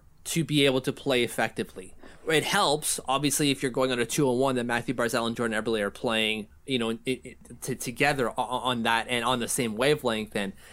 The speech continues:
and at the same place mentally. But they should be able to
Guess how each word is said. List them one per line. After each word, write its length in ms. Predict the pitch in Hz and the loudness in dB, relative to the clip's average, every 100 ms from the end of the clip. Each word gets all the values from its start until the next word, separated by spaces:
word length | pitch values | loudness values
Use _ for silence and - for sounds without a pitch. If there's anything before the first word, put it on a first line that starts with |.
| - | -10
and 160 | - 117 | -4 0
at 140 | 123 - | 0 0
the 60 | |
same 240 | 123 123 104 | 0 0 -2
place 540 | - 160 139 131 - | 0 4 6 6 2
mentally. 640 | 117 151 175 127 107 101 - - - - | 2 2 2 0 0 -4 -12 -20 -20 -18
But 420 | - 143 127 - - - - - - - - | -2 2 2 0 -12 -20 -20 -20 -20 -20 -14
they 240 | - 143 160 | -2 4 4
should 320 | - 233 190 | 6 4 4
be 160 | 185 147 | 2 4
able 300 | 156 143 151 | 4 4 2
to 540 | - 143 127 120 107 | 2 4 4 2 -2